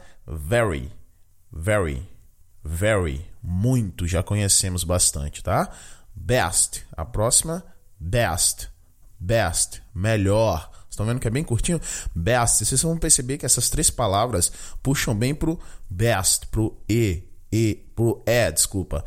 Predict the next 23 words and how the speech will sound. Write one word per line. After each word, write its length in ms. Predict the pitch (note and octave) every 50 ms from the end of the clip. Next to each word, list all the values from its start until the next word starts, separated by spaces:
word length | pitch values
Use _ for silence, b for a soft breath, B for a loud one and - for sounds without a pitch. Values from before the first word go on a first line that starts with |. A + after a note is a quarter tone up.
| B B B B B B
Best, 640 | - G2+ G#2 G2+ F#2 E2 E2+ - - - - - b b b b b - -
é. 380 | - A2+ A2 G#2 F2 D#2 D#2+ B B B B B B B
As 240 | B C#3+ C#3 - -
próximas 480 | - - A#2 A#2 - - - - -
palavras 520 | - - C#3 A2 G2 G2 G#2+ B2 C3+ A#2 -
que 80 | -
eu 60 | G#2 F#2
trouxe 340 | - F#2+ G#2+ - - -
hoje, 180 | F#2 G2+ A2+ B2
ele 100 | B2 B2
puxa 280 | - - C3 - - C3+
muito 280 | A2+ A#2+ C#3+ - -
pro 280 | - - F3 F3+ - - -
E, 240 | G2+ G#2+ G#2 E2+ - - - - -
mas 240 | - F2+ E2+ E2+ -
curtinho 340 | - - F#3+ - - A3 F#3+
também. 320 | - C4+ C4+ B3+ D3 A2+ G2
Por 180 | - A2+ A2
exemplo, 420 | A#2 A#2 A2+ G#2 G2 - - E2 -
remember, 680 | - D#2+ F#2 G2 A2 A#2+ A#2+ G2 E2+ D#2+ D2 C#2 D2+ - - - -
remember, 680 | - D2+ G2 A2 A#2 A#2 G#2+ F2 D#2 D#2+ D2 D2 D2 F2+ - - - - -
tá? 520 | - D2 C#2+ D#2+ G#2+ C3 D3+ E3 - - - - -
Remember. 640 | - G#2+ A#2 A#2 A#2 A#2 G2 E2 E2+ E2 D#2 F#2+